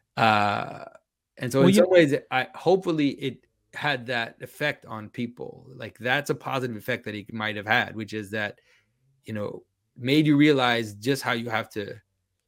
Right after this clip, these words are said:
Speaker 1: you have to not take those things lightly because they can be taken away from you.
Speaker 2: You know what gives me a lot of hope is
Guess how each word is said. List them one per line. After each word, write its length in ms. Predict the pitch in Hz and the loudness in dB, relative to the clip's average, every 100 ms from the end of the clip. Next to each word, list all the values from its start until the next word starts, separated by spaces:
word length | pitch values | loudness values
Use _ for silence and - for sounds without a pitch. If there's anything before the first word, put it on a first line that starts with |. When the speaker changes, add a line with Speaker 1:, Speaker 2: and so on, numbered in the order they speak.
| - | -12
Speaker 1:
you 100 | 123 | -6
have 260 | 117 117 - | -2 -2 -2
to 220 | 113 98 - _ _ _ _ _ _ - | -6 -6 -14 _ _ _ _ _ _ -2
not 480 | 139 160 185 - | 4 6 4 2
take 280 | - 156 143 | 0 0 0
those 360 | 135 143 139 135 | 0 0 0 -2
things 300 | 143 135 117 | -6 -4 -4
lightly 540 | 127 127 143 117 98 123 | -2 -4 -6 -14 -14 -10
because 420 | 120 123 113 104 | -6 -2 -2 -2
they 140 | 127 | -4
can 160 | 127 131 | -2 -4
be 120 | 120 | -4
taken 320 | 117 123 120 | -4 -4 -4
away 220 | 113 104 110 | -4 -4 -6
from 280 | - 104 | -8 -12
you. 140 | 98 - _ _ _ _ | -14 -20 _ _ _ _
Speaker 2:
You 80 | 175 | 4
know 100 | 214 | 4
what 140 | 294 | 4
gives 200 | 233 220 | 0 0
me 140 | 180 170 | 4 4
a 80 | 143 | 4
lot 220 | 127 131 | 2 0
of 60 | |
hope 240 | 117 117 - _ _ _ _ _ _ | 0 -4 -6 _ _ _ _ _ _
is 400 | 156 151 139 - | 6 6 4 -4